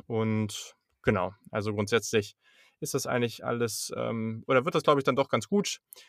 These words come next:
Allgemein, wenn ihr irgendwelche Fragen habt, ähm, dann, dann meldet euch, folgt dem Podcast at Saturday Kick auf Twitter und auch auf Instagram. Da mache ich jetzt, ähm,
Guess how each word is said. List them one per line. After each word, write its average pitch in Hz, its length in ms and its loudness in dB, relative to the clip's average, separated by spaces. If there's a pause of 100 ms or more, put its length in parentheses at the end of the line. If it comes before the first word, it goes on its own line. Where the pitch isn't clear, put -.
(160)
Allgemein, 147 640 6
wenn 147 100 2
ihr 135 40 4
irgendwelche 135 240 2
Fragen 143 340 6
habt, - 320 4
ähm, 123 300 -2
dann, 120 240 0
dann 117 140 -2
meldet 147 260 2
euch, 131 280 2
folgt - 260 2
dem 127 100 0
Podcast - 440 0
at 131 120 -2
Saturday 117 320 0
Kick 131 200 -2
auf - 140 -2
Twitter - 240 2
und 175 140 4
auch 208 80 6
auf 185 140 4
Instagram. 139 560 4
Da 123 80 6
mache 139 200 2
ich - 80 -6
jetzt, - 320 -4
ähm, 135 400 -2